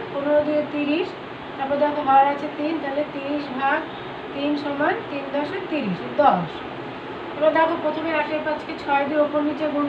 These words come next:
করতে হবে, তাহলে হবে একের পাঁচ সমান এক গুণ ছয় বাই পাঁচ গুণ ছয় সমান ছয় একে ছয়, পাঁচ ছয় তিরিশ। ওই একের দুইকে পনেরো দিয়ে ওপর নিচে গুণ করতে হবে, একের দুই সমান এক গুণ পনেরো বাই দুই গুণ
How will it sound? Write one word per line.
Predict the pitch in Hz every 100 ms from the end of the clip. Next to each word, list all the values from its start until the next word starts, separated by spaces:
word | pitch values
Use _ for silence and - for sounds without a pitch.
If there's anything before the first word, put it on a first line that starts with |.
| 285
করতে | 294 302
হবে, | 294 285 311 466 - - - - -
তাহলে | 269 285 302
হবে | 294 294 277
একের | 285 294
পাঁচ | 294 294 -
সমান | 277 294 330 285 269
এক | 262 262
গুণ | 294 285
ছয় | - 269 277 269
বাই | 269 294 359
পাঁচ | 269 254 262
গুণ | 254 302 320 285
ছয় | 269 269 320 - - - - - - -
সমান | 262 285 349 -
ছয় | 262 262
একে | 254 294
ছয়, | 294 339 403
পাঁচ | 269 247
ছয় | 302 330 -
তিরিশ। | 311 226 170 - - - - - -
ওই | 285 285
একের | 277 302 269
দুইকে | 311 302 311
পনেরো | 302 294 302 302
দিয়ে | 311 294
ওপর | 302 294
নিচে | 294 294 294
গুণ | 294 294
করতে | 294 294 294
হবে, | 285 302 370 - - - - - - - - 269
একের | 294 302
দুই | 269 302 294
সমান | 285 294 339 330 277
এক | 277 269
গুণ | 302 294
পনেরো | 277 277 285 285
বাই | 277 294 269
দুই | 277 285 277
গুণ | 294